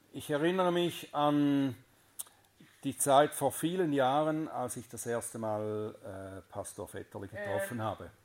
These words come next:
Speaker 2: and we didn't know each other very well.
Speaker 1: Wir haben uns nicht so gut gekannt.
Speaker 2: So whenever we would meet, we alwa-,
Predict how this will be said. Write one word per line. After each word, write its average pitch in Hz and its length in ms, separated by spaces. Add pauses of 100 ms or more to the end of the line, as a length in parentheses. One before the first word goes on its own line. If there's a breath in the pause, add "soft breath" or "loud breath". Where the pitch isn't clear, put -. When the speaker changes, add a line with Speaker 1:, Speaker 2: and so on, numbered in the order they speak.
Speaker 2:
and 226 180
we 262 100
didn't 254 240
know 214 460
each 190 260
other 170 240
very 147 400
well. 127 120
Speaker 1:
Wir 131 80
haben 139 140
uns 143 160
nicht 156 200
so 160 100
gut 170 240
gekannt. 151 520 (460)
Speaker 2:
So 202 80 (320)
whenever 254 440
we 233 180
would 202 240
meet, 196 380
we 226 120
alwa-, 254 260